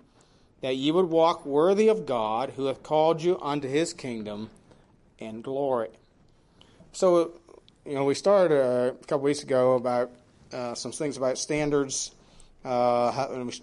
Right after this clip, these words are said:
we talked about church attendance and spending time with the Lord and Bible and prayer,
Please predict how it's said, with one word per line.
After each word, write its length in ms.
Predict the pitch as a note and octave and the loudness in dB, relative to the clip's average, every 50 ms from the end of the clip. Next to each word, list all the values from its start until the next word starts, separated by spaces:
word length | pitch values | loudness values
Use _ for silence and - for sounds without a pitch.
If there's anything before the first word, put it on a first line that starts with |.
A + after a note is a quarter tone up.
| - - - | -20 -20 -18
we 80 | C#3 | -14
talked 240 | - - C#3 B2+ - | -6 -4 -4 -4 -4
about 300 | C3 C3 C3 C3 B2+ - | -4 -4 -2 -2 -4 -4
church 240 | - D#3 D3 D3 C#3 | -2 -4 -4 -4 -6
attendance 580 | - - D3 D3 C#3+ C#3+ C#3 C#3 C3+ - - | -10 -8 -6 -4 -4 -4 -4 -6 -6 -10 -8
and 300 | B2+ B2 A#2+ A#2 A#2 A#2 - - - - - _ _ - _ _ | -8 -8 -6 -8 -8 -10 -10 -12 -16 -16 -18 _ _ -20 _ _
spending 320 | - - - C#3 B2+ B2+ B2 | -18 -12 -12 -10 -8 -8 -10
time 540 | - C3 - B2+ B2+ B2+ A#2+ A#2 A#2 - - _ - | -8 -8 -8 -8 -8 -8 -10 -12 -14 -16 -18 _ -20
with 240 | B2+ A2+ A2 G#2+ | -16 -16 -16 -14
the 80 | - B2+ | -14 -12
Lord 340 | A#2 B2 B2 B2 B2+ A#2+ A2+ | -10 -8 -6 -4 -4 -4 -4
and 120 | A2+ A2 | -8 -6
Bible 340 | A2+ A#2+ B2+ C3 A#2 A#2+ A#2 | -4 -2 -2 -2 -2 -4 -8
and 140 | A2 G#2+ - | -8 -10 -12
prayer, 420 | - - C#3+ C3 B2 A#2+ A#2+ A#2+ | -8 -4 -2 -2 0 -2 -2 -4